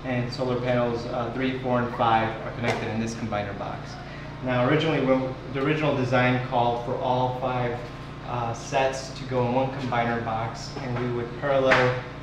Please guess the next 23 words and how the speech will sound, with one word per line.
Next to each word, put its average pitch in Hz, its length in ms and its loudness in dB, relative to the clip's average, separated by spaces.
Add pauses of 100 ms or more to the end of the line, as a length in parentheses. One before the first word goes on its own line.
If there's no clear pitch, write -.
(120)
feed 131 280 2 (580)
the 110 480 0 (500)
charge 139 320 0
controllers, 113 680 -2
but 147 140 -4 (140)
during 143 240 2
the 131 120 0
installation, 123 720 0 (680)
um, 117 500 -2 (100)
and 123 120 -2
during 127 320 2 (480)
reviewing 131 280 0
the 123 200 2 (260)
instructions 131 560 -2
for 127 200 0
the 117 300 0
com-, 120 280 -6
uh, 107 600 -6
charge 139 260 0
controllers, 117 500 -4
we 117 60 -4
realized 120 560 2
that 110 340 -2